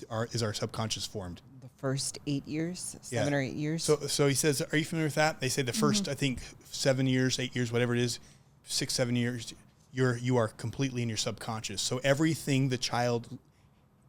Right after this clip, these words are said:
Speaker 1: experiences in those young formative years forms the operating system which they think out of and, and,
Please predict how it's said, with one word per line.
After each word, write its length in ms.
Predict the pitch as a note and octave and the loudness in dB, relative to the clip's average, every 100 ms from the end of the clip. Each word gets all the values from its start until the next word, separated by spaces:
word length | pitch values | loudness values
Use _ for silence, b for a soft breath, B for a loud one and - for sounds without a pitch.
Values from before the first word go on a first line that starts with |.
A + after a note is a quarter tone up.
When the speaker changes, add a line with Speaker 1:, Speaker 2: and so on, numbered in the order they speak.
| - | -12
Speaker 1:
experiences 840 | C3+ - - F3+ F3+ D3 A#2 A#2 | -6 -4 -2 2 4 4 2 -2
in 80 | A#2 | 0
those 240 | A#2+ A#2+ A#2 | 2 0 0
young 280 | B2+ B2+ | 0 0
formative 520 | A#2+ - C3 C3 A#2+ G#2+ | -2 0 2 4 2 0
years 440 | B2+ A#2+ G#2 - b b b _ | 0 0 -2 -4 b b b _
forms 480 | - E3 E3 D3+ B2 | -10 4 6 6 4
the 160 | C3+ A#2+ | 0 2
operating 460 | B2 D3 B2 G#2+ | 0 2 -2 0
system 320 | - A2 - A2+ | -2 -2 -2 -2
which 240 | A#2 - | 0 0
they 120 | A#2 | 0
think 340 | A2 - C3+ B2+ | 0 2 2 4
out 140 | A#2+ | 2
of 80 | A2 | 0
and, 100 | A2+ | -2
and, 260 | A#2+ A2+ | -2 -2